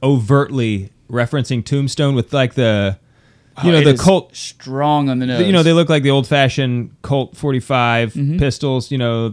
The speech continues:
Speaker 1: on the front. It's called Smoke Wagon. They've got, you know, in, in, uh, Tombstone,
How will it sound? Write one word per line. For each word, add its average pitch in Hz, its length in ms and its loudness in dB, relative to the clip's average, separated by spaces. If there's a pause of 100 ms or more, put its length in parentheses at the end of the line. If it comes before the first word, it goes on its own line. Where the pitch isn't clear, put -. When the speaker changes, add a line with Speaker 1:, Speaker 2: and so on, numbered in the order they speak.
Speaker 1:
on 117 140 -4
the 110 60 -2
front. 113 540 -4 (680)
It's - 100 -20
called 131 280 2
Smoke 127 400 4
Wagon. 117 560 2
They've 113 160 0
got, 113 280 -2
you 143 80 2
know, 139 140 -2
in, 127 300 2 (360)
in, 147 220 0 (240)
uh, 110 260 -2
Tombstone, 127 760 0